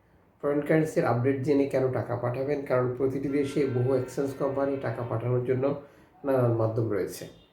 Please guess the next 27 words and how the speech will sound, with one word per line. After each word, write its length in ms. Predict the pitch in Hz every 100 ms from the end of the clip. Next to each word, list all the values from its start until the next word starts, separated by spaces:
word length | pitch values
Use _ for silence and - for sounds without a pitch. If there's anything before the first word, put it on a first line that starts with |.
| _ _ _
সঠিক 300 | - 156 147 135
বিনিময় 360 | 143 139 135 135
মূল্য 160 | 127 135 135
জানলে 280 | 131 127 147 - 139 135
বোঝা 240 | 147 165 117
যায় 180 | 110 165 - - _
কীভাবে 380 | 147 131 120 117 - - 127
লাভবান 400 | 123 120 120 117 113
হওয়ার 220 | 117 120 -
সুযোগ 260 | - 117 -
রয়েছে। 320 | 107 110 - - - 117
আজ 120 | 110 - - - _ _ _ _ _ -
মালয়েশিয়ান 420 | 127 135 - 147 139
প্রবাসী 400 | 151 143 135 - 131
এক 60 | -
রিঙ্গিত 260 | 135 131 127
পাচ্ছেন 280 | 131 127 135 -
সাতাশ 280 | 131 131 123 -
টাকা 220 | 123 135 139 - - _ _ _ _ _ -
বাহাত্তর 400 | 135 135 135 147 147
পয়সা 220 | 139 151 135
bank 140 | 131 127
to 40 | 135
ব্যাংকের 300 | 131 131 123
মাধ্যমে, 340 | 117 127 123 120 123
বিকাশে 520 | 131 135 135 - 156 135 135
ক্যাশ 160 | 143